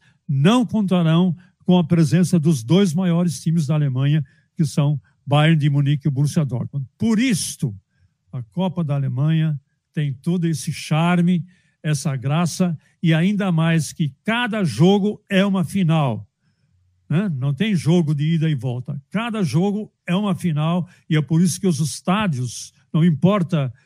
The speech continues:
eh, se é te-, time é da terceira divisão, da quarta divisão, da segunda divisão, os estádios na Copa da Alemanha, todos eles estão sempre lotadaços. Então, a graça do campeonato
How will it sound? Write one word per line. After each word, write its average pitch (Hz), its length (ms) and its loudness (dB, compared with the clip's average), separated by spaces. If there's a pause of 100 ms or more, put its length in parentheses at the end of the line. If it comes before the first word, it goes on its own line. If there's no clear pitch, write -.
(220)
eh, 135 460 -2
se 127 200 -4
é 143 100 -2
te-, 151 280 -2 (200)
time 160 220 2
é 147 100 0
da 139 100 0
terceira 170 480 0
divisão, 143 720 0
da 139 100 -4 (180)
quarta 160 320 -4
divisão, 151 720 -2
da 139 80 -4
segunda 156 400 -2
divisão, 147 420 0 (600)
os 147 160 0
estádios 160 800 -2
na 151 180 -2
Copa 170 300 -2
da 143 80 0
Alemanha, 156 360 0
todos 180 520 -2
eles 180 240 0
estão 165 260 -2
sempre 165 380 -2
lotadaços. 147 800 -4 (260)
Então, 208 260 -8
a 220 120 -10
graça 160 580 -4 (240)
do 175 100 -2
campeonato 151 720 -2